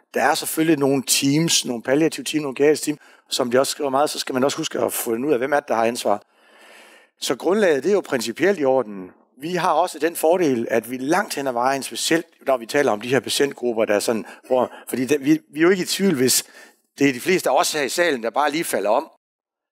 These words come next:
jamen, så skal man selvfølgelig gøre noget. Så det er jo ikke her, problemet er. Men der, hvor vi taler om vores ældre medborgere, de er ret stabile ofte, og de er både stabile i, der, hvor de bor, og de er også ofte stabile i, hvilken læge de har. Så kontinuitet og kendskab er egentlig i orden, hvis vi i øvrigt tager os af det.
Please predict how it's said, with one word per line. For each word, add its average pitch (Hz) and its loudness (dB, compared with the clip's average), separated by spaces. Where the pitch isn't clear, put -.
jamen, 104 -12
så 117 -2
skal - 0
man 101 -2
selvfølgelig 117 0
gøre 113 2
noget. 92 -2
Så - -8
det 123 2
er 143 2
jo - -4
ikke - -10
her, 151 0
problemet 98 -2
er. 92 0
Men 123 -12
der, 185 0
hvor 165 0
vi 135 -4
taler 156 0
om 131 -2
vores 120 0
ældre 135 2
medborgere, 110 2
de 131 -2
er 135 4
ret 135 0
stabile 127 0
ofte, 117 0
og 104 2
de 120 -2
er 127 -2
både 147 6
stabile 123 0
i, 107 4
der, 117 2
hvor 127 2
de 110 -4
bor, 185 4
og 107 -4
de 110 -2
er 117 4
også 117 -2
ofte 151 0
stabile 131 0
i, 107 2
hvilken 127 0
læge 165 4
de 160 -6
har. 127 2
Så - 0
kontinuitet 135 0
og 175 2
kendskab 160 -2
er 156 0
egentlig 180 -2
i 135 0
orden, 151 2
hvis 135 0
vi 139 0
i 127 2
øvrigt 165 4
tager 127 0
os 117 -2
af 156 4
det. 117 -6